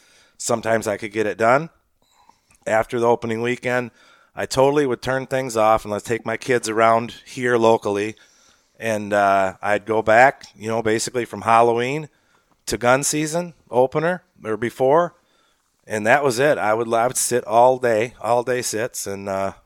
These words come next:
last year I did it, sat all day sits, twelve days in a row. The twelfth day, I was gonna stay in the cabin and clean it up, ready to leave. My dad's like, "You gotta get out there, you know, let's do it." And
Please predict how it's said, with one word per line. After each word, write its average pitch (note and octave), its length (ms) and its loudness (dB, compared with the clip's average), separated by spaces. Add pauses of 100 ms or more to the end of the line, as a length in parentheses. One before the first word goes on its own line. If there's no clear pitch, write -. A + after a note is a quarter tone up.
last A2+ 340 4
year C3+ 100 0
I B2+ 120 4
did A#2+ 180 2
it, - 180 -2
sat G#2+ 300 -4
all B2 280 4
day B2+ 180 -2
sits, - 500 -6 (420)
twelve B2 360 2
days A#2+ 280 0
in A#2+ 80 -4
a A2+ 80 -4
row. G#2 360 0 (600)
The G#2+ 120 -6
twelfth B2+ 420 2
day, A#2+ 440 0
I G2+ 120 -6
was G#2 140 -4
gonna A2 160 -4
stay A#2 240 -4
in A#2 80 -4
the G#2+ 60 -10
cabin A#2 400 2
and G2 80 -10
clean A2+ 240 -6
it G#2+ 80 -4
up, A2 180 0
ready A2 200 -2
to G2+ 60 -6
leave. A2+ 240 -4
My F#2+ 140 -6
dad's G2 340 -2
like, F#2+ 180 -6
"You G#2+ 100 -12
gotta G2 220 -4
get G2 140 -8
out F#2+ 240 -4
there, F#2 340 -6
you F#2 100 -14
know, F2+ 180 -10
let's F2+ 240 -10
do G2 220 -6
it." F#2 120 -6
And E2+ 240 -10